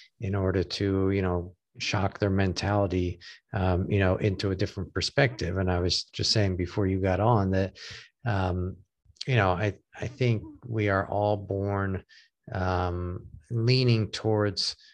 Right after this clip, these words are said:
a more, I don't wanna say pessimistic, but a more cautious view of the world because, you know, we're all animals. And, and when, you know, a,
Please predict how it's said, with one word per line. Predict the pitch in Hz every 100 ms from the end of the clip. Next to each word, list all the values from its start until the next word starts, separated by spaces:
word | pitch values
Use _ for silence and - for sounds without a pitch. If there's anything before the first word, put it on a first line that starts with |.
| _ -
a | 110
more, | 110 110 110 110 104 101 -
I | 120
don't | 113
wanna | 113
say | 104
pessimistic, | 98 - 107 - 101 101 104 87
but | 95
a | 92
more | 98 104 95 92 -
cautious | - 123 131 120 95 80 - - - - -
view | - 101 113 123 120
of | 101 92
the |
world | 98 92 85 87
because, | 92 - 107 101 - - - - -
you | - 120
know, | 98
we're | 95 107 104
all | 101 101 104
animals. | 101 110 110 90 87 87
And, | 95 92 90 - - -
and | 98 95 95
when, | 98 101 98 95 95 - - -
you | 110
know, | 98 92 101 - -
a, | 101 85 -